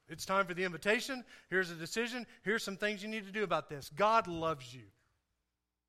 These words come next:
God loves you. Now, here's what we're gonna do. We're gonna have volunteers down here that can help you with salvation, membership. They'll pray with you,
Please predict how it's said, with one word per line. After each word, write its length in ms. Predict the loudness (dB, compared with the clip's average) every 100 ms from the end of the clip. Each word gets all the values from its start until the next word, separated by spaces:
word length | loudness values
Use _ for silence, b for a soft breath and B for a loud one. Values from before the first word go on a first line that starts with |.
| _ _ _ -14
God 280 | -6 -4 -4
loves 480 | -4 -4 -4 -6 -8
you. 200 | -8 -10 _ _ _ _ _ _ _ _ _ _ _ _ _ _ _ 2
Now, 80 |
here's 180 | 4 2
what 80 | 0
we're 80 | -2
gonna 160 | 0
do. 80 | 0
We're 60 | 0
gonna 120 | 2
have 100 | 2
volunteers 520 | 2 2 0 -2 -2
down 160 | 0 0
here 240 | 0 -4 B B
that 80 | -4
can 100 | -2
help 140 | -2
you 60 | -4
with 80 |
salvation, 600 | -2 0 2 0 -2 -6
membership. 460 | -4 -4 -4 -4 -6
They'll 80 | -6
pray 240 | 0 0
with 180 | 0 -6
you, 120 | -6